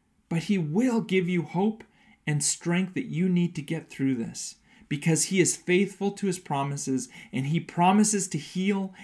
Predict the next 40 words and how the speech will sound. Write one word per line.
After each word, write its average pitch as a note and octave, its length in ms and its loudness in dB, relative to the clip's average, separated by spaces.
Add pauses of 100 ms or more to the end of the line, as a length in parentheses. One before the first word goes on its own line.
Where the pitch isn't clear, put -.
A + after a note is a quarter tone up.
(160)
and E3 220 2
restore E3 400 2
you F3 160 2
one D#3 320 -2
day. C3+ 400 -2 (480)
And C#3+ 100 -2
sometimes, G3 560 2
like D#3 180 0
later E3+ 360 2
in F3 100 2
the E3+ 80 0
story D#3 360 0
with C#3+ 160 -4
Hagar D3 280 0
and C#3+ 80 -4
Ishmael D3 380 -4
in C#3 80 -4
the C3+ 40 -6
desert C#3+ 420 -2
and C3 100 -6
the B2 80 -4
well D3 320 0
of C3 120 -4
water, D3+ 480 0 (540)
God E3+ 280 0
shows F3 300 2
up F#3+ 140 -2
miraculously D3+ 880 0
and A#2 100 -8
provides D3+ 480 -4
exactly C#3+ 600 -2
what D3 180 -2
we C#3 140 -4
need C3 280 -2
in A#2 120 -4
a A2 40 0
miraculous A#2 600 -8
way A2+ 160 -2
today D3 400 -4
even. - 480 -8